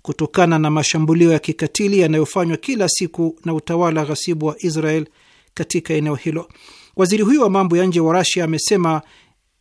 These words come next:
Russia inapinga kile kinachoendelea huko Gaza, ikiwa ni pamoja na mauaji ya kimbari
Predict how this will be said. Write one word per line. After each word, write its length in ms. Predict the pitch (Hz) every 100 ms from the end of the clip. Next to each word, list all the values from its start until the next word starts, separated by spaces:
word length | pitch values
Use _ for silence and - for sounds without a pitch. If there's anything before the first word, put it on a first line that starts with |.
| _ _ _ _ _ _ _ _ _ _
Russia 540 | 180 220 262 254 233 233
inapinga 640 | - 170 170 - 220 180 170
kile 360 | - 269 196
kinachoendelea 840 | 156 - 160 151 165 156 156 175 160
huko 340 | - 151 160
Gaza, 420 | 160 180 143 147 _ _ _ _
ikiwa 280 | 151 - 175
ni 80 | 160
pamoja 420 | 160 165 165 160
na 100 | 151
mauaji 440 | 151 151 165 151
ya 60 | 147
kimbari 600 | - 151 170 165 160